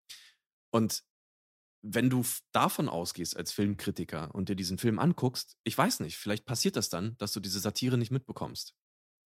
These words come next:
Es ist aber letzten Endes so, dass, ähm, äh,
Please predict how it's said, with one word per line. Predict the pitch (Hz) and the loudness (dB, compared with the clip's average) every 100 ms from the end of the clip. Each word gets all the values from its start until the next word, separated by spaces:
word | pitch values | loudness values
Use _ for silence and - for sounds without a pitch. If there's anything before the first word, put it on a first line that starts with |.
| _ _ _ _ _ _ _ _ - | _ _ _ _ _ _ _ _ -2
Es | 110 | 2
ist | 147 | 2
aber | 123 123 | 4 4
letzten | 117 123 113 | 2 0 0
Endes | 113 98 | 2 2
so, | 110 139 - _ _ _ _ _ _ - | 2 2 -2 _ _ _ _ _ _ 0
dass, | 107 - - - 107 | 2 2 0 -2 2
ähm, | 104 98 90 85 _ _ _ _ _ _ _ - | 4 4 0 -2 _ _ _ _ _ _ _ -12
äh, | 92 95 | -4 -2